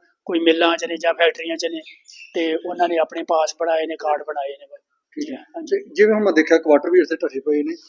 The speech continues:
Speaker 2: ਉਹਨਾਂ ਕੁਆਟਰ ਦੇ ਵਿੱਚ ਪਹਿਲਾਂ ਕ-, ਕੌਣ ਰਹਿੰਦਾ, ਸਰਕਾਰੀ ਕਰਮਚਾਰੀ ਜਾਂ ਕੌਣ?
Speaker 1: ਹਾਂ, ਸਰਕਾਰੀ ਜੀ। ਅਹ,
Speaker 2: ਚਲੋ।
Speaker 1: ਸਰਕਾਰੀ ਉਹਦੇ ਵਿੱਚ ਟਰੈਕਮੈਨ ਹਨ, ਪਾਣੀ ਵਾਲੇ ਹਨ, ਜੋ ਵੀ ਸਟੇਸ਼ਨ ਸਟਾਫ ਦੇ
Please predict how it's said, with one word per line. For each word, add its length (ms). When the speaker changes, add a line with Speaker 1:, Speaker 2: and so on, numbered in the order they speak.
Speaker 2:
ਉਹਨਾਂ 160
ਕੁਆਟਰ 300
ਦੇ 60
ਵਿੱਚ 180
ਪਹਿਲਾਂ 220
ਕ-, 240
ਕੌਣ 160
ਰਹਿੰਦਾ, 200
ਸਰਕਾਰੀ 300
ਕਰਮਚਾਰੀ 320
ਜਾਂ 80
ਕੌਣ? 220
Speaker 1:
ਹਾਂ, 140
ਸਰਕਾਰੀ 440
ਜੀ। 200
ਅਹ, 380
Speaker 2:
ਚਲੋ। 100
Speaker 1:
ਸਰਕਾਰੀ 440
ਉਹਦੇ 240
ਵਿੱਚ 160
ਟਰੈਕਮੈਨ 560
ਹਨ, 180
ਪਾਣੀ 380
ਵਾਲੇ 140
ਹਨ, 220
ਜੋ 180
ਵੀ 100
ਸਟੇਸ਼ਨ 340
ਸਟਾਫ 320
ਦੇ 300